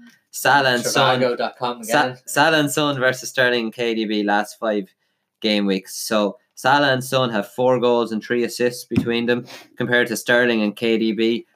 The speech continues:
Speaker 1: have three goals and two assists. Salah and Son have forty-nine points compared to Sterling and K D B's forty-three points. What I thought was interesting, Salah hasn't played many minutes, so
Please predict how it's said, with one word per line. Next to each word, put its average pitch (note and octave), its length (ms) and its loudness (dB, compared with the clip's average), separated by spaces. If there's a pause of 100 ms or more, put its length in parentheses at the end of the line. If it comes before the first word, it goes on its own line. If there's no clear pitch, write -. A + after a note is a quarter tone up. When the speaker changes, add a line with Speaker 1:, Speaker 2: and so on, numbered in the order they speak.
Speaker 1:
have G#2+ 120 -8
three B2+ 240 -2
goals G#2+ 300 2
and G2+ 140 -2
two B2 200 0
assists. - 460 -4 (360)
Salah C#3 420 2
and B2 100 -2
Son C3+ 260 0
have A2 160 -2
forty-nine A#2+ 680 0
points A#2 360 -6
compared A2 380 -2
to A2 100 -8
Sterling A2+ 380 0
and G#2 80 -4
K A2+ 160 -2
D A2 100 0
B's G#2 220 -4
forty-three A2+ 560 -2
points. F#2+ 300 -4 (300)
What - 120 0
I - 80 -2
thought C3+ 220 0
was B2+ 100 -2
interesting, A2+ 460 -2
Salah A#2+ 280 2
hasn't A2+ 300 -4
played A#2 260 0
many A2 220 0
minutes, B2+ 400 0
so A2 260 0